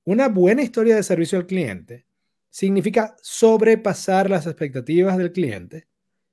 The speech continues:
desde el punto de vista, en primer lugar, humano. Y en segundo lu-, lugar, pues,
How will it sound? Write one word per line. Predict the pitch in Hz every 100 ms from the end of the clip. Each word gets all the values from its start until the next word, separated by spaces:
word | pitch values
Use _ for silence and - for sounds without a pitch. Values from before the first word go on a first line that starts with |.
| _ _
desde | 160 170
el | 156
punto | 139 165 202
de |
vista, | 185 160 - 185 185 _ _
en | 180
primer | 160 151 196
lugar, | 277 269
humano. | 269 170 110 87 _ _ _ _ _ _ _ _ _ _ _ _ _ _ _ _
Y | 233 240
en |
segundo | - 220 196 190
lu-, | 214 208 185 - -
lugar, | 190 208 160 202 226 -
pues, | - 147 151 180